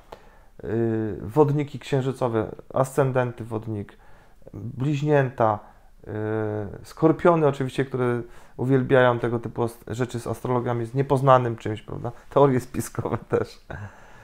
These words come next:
Ale też są to wojownicy, można powiedzieć, y, o wolność i, i tutaj oni czują to i przychodzimy na ten świat, pomóc troszeczkę też innym ludziom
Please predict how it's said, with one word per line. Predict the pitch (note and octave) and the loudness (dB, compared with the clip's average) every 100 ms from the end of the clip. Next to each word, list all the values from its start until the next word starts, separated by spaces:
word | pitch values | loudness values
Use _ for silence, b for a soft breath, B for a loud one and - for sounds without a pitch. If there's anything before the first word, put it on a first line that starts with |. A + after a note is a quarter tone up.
| B B B - | B B B -2
Ale | - C3+ D3 | 4 4 4
też | E3 D3+ | 2 0
są | - D#3 | -2 -4
to | D3 D3+ D3+ D3 - | 2 4 4 2 -2
wojownicy, | - C#3 D3 D3 D#3 C#3+ D#3 D3+ D3 | -2 2 4 2 -2 -2 0 0 0
można | C#3+ C#3+ C#3+ C#3+ | -2 -4 -2 -4
powiedzieć, | D3 C#3 C#3 - - - - - - - - - | -4 -4 -6 -10 -20 -20 -20 -20 -20 -20 -20 -18
y, | - B2 C3 B2+ | -8 -6 -6 -2
o | A#2 | 0
wolność | B2+ E3+ D#3+ A2 - | 8 8 8 2 -2
i, | - A2+ A#2 A2 | -4 -4 -4 -6
i | |
tutaj | A#2 A#2+ B2+ A#2+ - | -8 -4 -4 -4 -6
oni | A2+ B2 B2+ B2+ b - | -6 -4 -6 -8 b -4
czują | - E3 A#2 F#2+ | 6 8 8 2
to | - A2+ C#3 b b b b - _ - | -4 -4 -4 b b b b -20 _ -10
i | A#2 A#2 A#2+ A#2+ B2 A2 | -6 -4 -4 -4 -6 -8
przychodzimy | - C#3+ C#3 C#3 | 0 2 2 0
na | C3+ | -2
ten | C3+ | -2
świat, | B2 - C3 | -6 -2 -2
pomóc | - - C3 C#3+ C#3+ | -2 -2 0 -2 -4
troszeczkę | A#2+ A#2 - A#2 | -8 -10 -10 -8
też | A#2+ - | -8 -8
innym | - C3 B2+ | -8 -6 -6
ludziom | B2+ C3 C3+ | -6 -6 -6